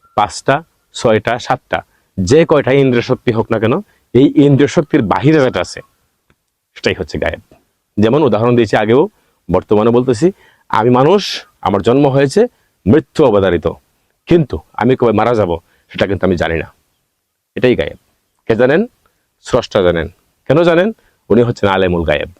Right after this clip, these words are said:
উনি সব জানেন। উনি জগতে যা কিছু আছে, অতীত,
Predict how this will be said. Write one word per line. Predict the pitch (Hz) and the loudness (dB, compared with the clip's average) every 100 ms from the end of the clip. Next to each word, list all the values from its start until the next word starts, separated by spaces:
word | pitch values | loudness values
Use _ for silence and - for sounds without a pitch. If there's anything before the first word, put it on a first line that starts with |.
| _ _ | _ _
উনি | 117 | -2
সব | 131 147 | 0 0
জানেন। | 113 80 76 - _ _ _ _ _ _ _ - | 0 -4 -4 -14 _ _ _ _ _ _ _ 0
উনি | 139 | 2
জগতে | 156 175 170 | 4 2 2
যা | 156 | 0
কিছু | 185 165 196 | -2 -2 0
আছে, | 151 - 104 - - | 0 0 -2 -4 -4
অতীত, | 123 147 180 | -2 0 -2